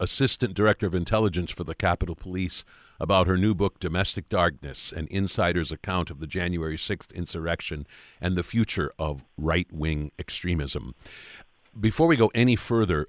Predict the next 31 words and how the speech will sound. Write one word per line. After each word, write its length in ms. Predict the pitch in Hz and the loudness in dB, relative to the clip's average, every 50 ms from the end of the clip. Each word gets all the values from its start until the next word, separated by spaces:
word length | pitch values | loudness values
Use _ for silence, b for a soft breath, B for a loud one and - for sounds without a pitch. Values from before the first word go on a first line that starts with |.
| _ | _
I 120 | - 87 87 | 2 2 2
think 220 | - - 123 117 | 2 2 0 2
it's 180 | 127 - - - | 2 0 -2 -2
important 580 | - 92 85 - - 107 110 - - 101 90 | -6 -6 -2 2 4 4 4 4 2 -4 -6
for 260 | - - 98 92 87 90 | -6 -4 -2 0 2 2
us 340 | 90 87 - - - - - | 2 2 0 0 -2 -4 -4
to, 320 | - - 95 85 82 82 b b b b b b b b b b | -4 -4 -2 -2 -2 -4 b b b b b b b b b b
uh, 120 | - 87 82 | -6 -6 -4
have 340 | 80 95 113 107 107 95 | 0 4 4 4 4 4
you 480 | 90 95 95 95 90 87 87 85 78 - _ _ _ _ _ _ _ _ _ _ _ _ _ _ _ _ - | 2 -2 -2 -2 -2 -2 -4 -6 -8 -10 _ _ _ _ _ _ _ _ _ _ _ _ _ _ _ _ -10
sketch 440 | - - - - - - 131 - - | -8 -6 0 6 8 8 8 6 4
for 200 | - 120 104 98 | 0 2 2 4
us 360 | 87 87 - - - - - | 4 4 2 0 -2 -4 -4
kind 240 | - - 110 104 110 | -4 -2 0 0 0
of 60 | 101 | 0
a 60 | 98 | 0
summary 680 | - - - - - 123 110 110 101 87 80 76 76 71 b b b b b b b b | 0 -2 0 0 2 2 2 2 2 2 2 0 -2 -6 b b b b b b b b
of, 180 | - 92 92 78 - - | 0 0 0 0 0 2
of 200 | 101 95 78 82 | 2 2 2 2
what 280 | 87 95 107 113 - - - | 4 6 6 6 4 2 -6
the 100 | - - | -12 -10
Capitol 460 | - - 113 101 98 - - 80 87 | -4 2 4 4 4 4 2 -6 -4
Police 560 | 80 - - 90 82 101 101 92 - - - - | 0 0 0 0 0 -2 -2 -2 -4 -4 -6 -2
is. 420 | - 95 98 87 71 64 - - - b b b b b b b | 0 2 2 2 0 -2 -6 -10 -12 b b b b b b b
And 160 | 101 98 90 - | -4 -2 0 4
I 120 | 101 113 | 6 6
actually 320 | 131 151 - - - 113 | 6 6 4 2 -2 -4
found 320 | 95 - - 117 113 104 95 | -2 2 4 4 4 4 4
this 220 | 110 123 - - - | 2 2 0 0 -2
to 100 | - 87 | -4 -4
be 360 | 80 95 90 87 85 82 | -2 -2 -2 0 -2 -4